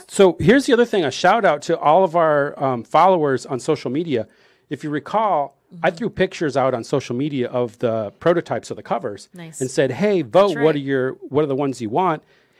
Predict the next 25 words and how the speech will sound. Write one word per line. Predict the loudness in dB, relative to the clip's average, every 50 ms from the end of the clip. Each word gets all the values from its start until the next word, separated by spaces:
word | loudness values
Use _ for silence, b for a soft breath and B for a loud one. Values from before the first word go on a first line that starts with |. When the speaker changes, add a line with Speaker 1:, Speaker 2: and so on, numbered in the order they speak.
| b b b
Speaker 1:
And | -6 -4 -2 0 0 -2 -2 -6 -8 -12 -4
this | -2 -2 -2 -2
is | -6 -2
what | -2 -2 -2 -2
they | -6 -10
came | -8 -8 -8 -8 -4
back | -2 0 0 0 0 -2
with. | -4 -4 -2
I | -2
don't | -2 -2 -2
think | -4 -4 -4 -4
I | -4
had | -2 -4 -4 -4 -4
the | -6
stick | -8 -6 -6 -6 -6 -6 _
figures | -8 -6 -4 -2 -2 -2
on. | -2 -2
I | -2 -4
think | -4 -4 -4
it | -4
was | -6 -6
just, | -6 -6 -6 -6 -6 -10 _ -12 -10
um, | -8 -8 -8 -10 -12 -14 -18 -20 _ -20
silhouette. | -12 -4 -4 -2 -2 -2 -2 -4 -4 -6 _ _ _
Speaker 2:
Mm-hmm. | -18 -18 -16 -16 -18